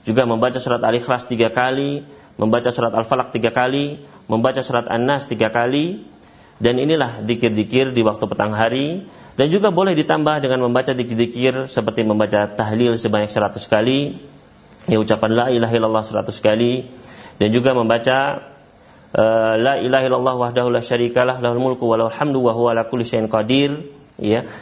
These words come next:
Barang siapa yang membacanya seratus kali, maka seakan-akan dia telah membebaskan empat orang budak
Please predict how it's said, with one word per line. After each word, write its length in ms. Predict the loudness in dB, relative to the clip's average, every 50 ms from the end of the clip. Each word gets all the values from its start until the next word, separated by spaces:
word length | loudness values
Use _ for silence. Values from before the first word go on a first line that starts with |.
| -20 -20 -16 -4 0
Barang 240 | 2 2 2 2 2
siapa 240 | 0 0 0 0 0
yang 80 | 0
membacanya 320 | 2 2 0 0 0 -2 -2
seratus 400 | 0 0 -2 -2 -2 -4 -2 0
kali, 480 | 0 0 2 2 0 0 -2 -4 -8 -14 -18 -20 -16 -8
maka 320 | -2 0 0 0 0 -2
seakan-akan 560 | 0 0 0 0 0 0 0 -2 -2 -2 0 0
dia 160 | 0 2 0
telah 160 | -2 -2 0
membebaskan 960 | -2 -2 0 0 2 2 2 0 -2 -4 -2 0 0 0 0 -2 -6 -8 -12 -18 -20 -20 -10 -6
empat 320 | -4 -4 0 0 -2 0
orang 320 | 0 0 0 0 -2 -2 0
budak 240 | 0 2 2 0